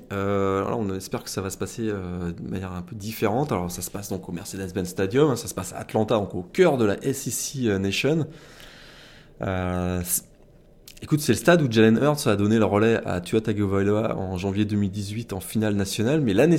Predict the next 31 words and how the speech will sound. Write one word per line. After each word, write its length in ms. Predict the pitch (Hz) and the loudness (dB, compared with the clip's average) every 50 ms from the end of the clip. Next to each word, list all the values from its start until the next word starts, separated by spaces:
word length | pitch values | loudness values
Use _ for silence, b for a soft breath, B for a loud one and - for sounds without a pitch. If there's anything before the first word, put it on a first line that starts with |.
| 151 - - | 2 -2 -4
mais 100 | 107 104 | -4 -2
quelques 240 | - - 156 - - | 0 0 0 2 2
mois 180 | 139 135 135 131 | 2 4 2 2
plus 140 | - 135 | 2 0
tard, 240 | 123 - 165 180 180 | 2 4 2 2 2
c'est 140 | - - 131 | 0 0 0
aussi 280 | 113 110 - - 175 143 | 0 2 2 2 4 4
le 140 | 135 120 | 4 4
stade 320 | 110 - - 165 180 180 151 | 2 2 4 4 4 4 2
où 140 | 120 123 117 | 2 2 4
Jalen 300 | 113 135 127 120 117 127 | 4 4 6 6 4 4
Hurts 240 | 147 160 156 156 104 | 2 2 0 -2 -2
a 40 | 90 | -2
sauvé 440 | - - - 202 185 190 196 175 | 0 0 2 4 4 6 6 6
Alabama 400 | 151 135 131 123 120 117 123 143 | 6 6 6 6 6 4 4 4
en 80 | 135 117 | 2 0
finale 320 | 113 - - 123 120 120 | -2 -2 0 2 2 4
de 80 | 117 110 | 4 4
la 100 | 104 104 | 4 4
sec 340 | 104 - - 131 - - - - B B B B B B B B B B B B B B | 4 2 0 -2 -2 -4 -10 -18 B B B B B B B B B B B B B B
pour 160 | - - 113 104 | -4 0 2 2
aller 120 | 104 107 | 2 2
en 60 | 104 | 0
finale. 300 | 101 - - 107 131 156 | -2 -2 -2 -2 0 0
Donc, 80 | 135 107 | 0 -2
je 80 | 98 | -2
me 80 | 98 101 | 0 -2
dis 140 | 113 143 147 | -2 -2 -4
qu'il 140 | - - | -6 -6
y 20 | |
a 20 | - | -6